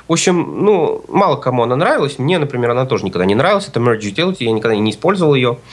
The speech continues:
Вот. И в шес-, в семнадцатой версии никакого средства слияния не было вообще, если помните.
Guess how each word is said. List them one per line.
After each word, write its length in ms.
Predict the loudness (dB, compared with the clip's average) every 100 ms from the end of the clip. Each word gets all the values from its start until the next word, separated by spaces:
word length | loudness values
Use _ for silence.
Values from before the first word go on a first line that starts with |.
| -14 -10 -10 -8 0
Вот. 340 | 2 4 0
И 360 | -4 -2 2 0
в 80 | 0
шес-, 180 | -4 -4
в 100 | -2
семнадцатой 500 | 2 2 0 -2 0
версии 600 | 0 -2 -2 0 -2 -2
никакого 800 | -2 -2 0 0 2 2 0 -4
средства 300 | -2 -4 -4
слияния 320 | -2 0 2
не 100 | 0
было 180 | 0 0
вообще, 260 | -2 -2 -6
если 140 | -6
помните. 420 | -8 -8 -8 -16